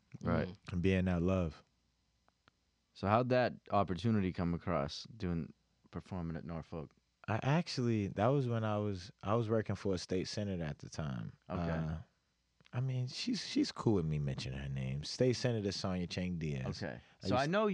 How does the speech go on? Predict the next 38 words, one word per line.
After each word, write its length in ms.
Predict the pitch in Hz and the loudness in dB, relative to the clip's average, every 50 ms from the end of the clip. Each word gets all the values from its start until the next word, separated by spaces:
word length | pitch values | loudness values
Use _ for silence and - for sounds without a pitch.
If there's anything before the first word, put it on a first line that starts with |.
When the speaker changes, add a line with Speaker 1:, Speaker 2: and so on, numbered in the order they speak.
| - 95 | 2 2
Speaker 1:
I 80 | 120 127 | 2 2
know 220 | 135 151 175 180 | 2 2 2 2
you've 220 | 175 170 147 120 | 2 0 0 0
been 240 | 107 127 117 110 101 92 | 0 2 2 2 2 0
involved 460 | 98 95 90 98 98 95 95 85 87 | 0 0 2 2 4 4 4 2 0
in 80 | 90 82 | -4 -2
politics 540 | - 98 78 76 69 - - 80 80 - - | 0 0 0 0 0 -2 -6 -8 -8 -8 -8
somehow. 300 | - 65 65 90 - 57 | -8 -8 -8 -6 -6 -4
I 80 | 71 80 | -4 -4
wanted 240 | 80 87 90 80 - | -4 -6 -8 -8 -8
to 80 | - - | -8 -8
ask 180 | 78 - - | -8 -6 -2
you 60 | - 110 | 0 2
Speaker 3:
I 40 | 113 | 2
Speaker 1:
about 80 | 107 104 | 2 2
that. 20 | 113 | 2
Speaker 3:
was, 360 | 120 127 127 123 117 107 98 | 4 4 4 4 2 2 2
I 60 | 101 101 | 2 2
Speaker 1:
Okay. 120 | 98 98 | 2 2
Speaker 3:
was. 320 | 107 113 110 107 101 92 - | 2 2 4 2 2 0 -2
So 200 | - - 101 92 | -2 -2 0 2
I 80 | 90 | 2
worked 260 | 95 104 117 113 107 | 4 4 2 2 0
for 140 | - - 98 | -2 -4 -4
State 280 | 98 - - 101 101 95 | -2 0 0 0 0 0
Senator 280 | - 101 95 92 90 | 0 -2 0 0 -2
Sonia 300 | 90 - 95 92 90 87 82 | -2 -2 -2 -2 -2 -2 -2
Chang 240 | - 90 87 87 82 | -2 -2 -2 0 0
Diaz, 280 | 85 85 82 80 80 | 0 0 -2 -2 -2
and 160 | 80 90 98 | -2 -4 -2
she 200 | - - 123 120 | -2 0 0 2
also 340 | 110 107 110 104 - - 101 98 | 2 2 2 0 0 0 0 2
knows 340 | 95 90 87 87 87 82 | 2 2 0 0 -2 -2
that 120 | 85 85 82 | -2 -2 -2
I'm 140 | 82 82 82 | 0 0 -2
an 60 | 73 | -2
artist 400 | 78 87 82 78 76 78 - - | -2 -2 -2 -2 -4 -6 -6 -4
too. 200 | - 101 87 76 | -2 -2 -2 -2